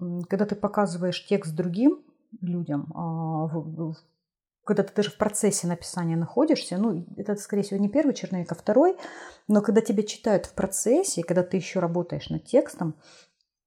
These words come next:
какие-то замечания, какие-то мысли, какие-то даже эмоции, даже банальное какое-то «ух ты, как интересно», а, «а что же будет дальше?», а, это может повернуть, а, сюжет, это может как-то на тебя повлиять, и может какая-то идея возникнуть. Я очень люблю такие моменты, они не часто случаются, но бывает.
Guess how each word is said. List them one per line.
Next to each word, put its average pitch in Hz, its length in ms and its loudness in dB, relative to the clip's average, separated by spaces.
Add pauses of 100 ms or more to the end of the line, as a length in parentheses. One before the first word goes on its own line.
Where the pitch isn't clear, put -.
(280)
какие-то 233 420 2
замечания, 208 840 4
какие-то 196 420 -4
мысли, 202 320 2
какие-то 202 380 0
даже 175 320 2
эмоции, 196 680 2
даже 185 240 2
банальное 196 440 2
какое-то 180 460 -2 (320)
«ух - 160 2
ты, 202 120 4
как 190 200 2
интересно», 202 680 4 (420)
а, 165 240 0
«а 170 100 0
что - 180 0
же 175 100 0
будет 165 280 -2
дальше?», 151 440 -4 (160)
а, - 400 -8 (500)
это - 160 0
может 220 340 2
повернуть, 220 680 2 (100)
а, 160 280 -6
сюжет, 190 560 0
это - 180 -4
может 190 280 2
как-то 190 260 -4
на 175 100 -2
тебя 180 180 0
повлиять, 180 640 0
и - 60 -6
может 202 240 -4
какая-то 175 440 -4
идея 170 220 0
возникнуть. 156 640 -4
Я 180 220 -2
очень 170 260 -6
люблю 165 220 -6
такие 165 300 -8
моменты, 226 380 2
они 185 160 2
не 208 200 2
часто 185 320 -6
случаются, 226 640 -6
но 196 80 -6
бывает. 160 400 -8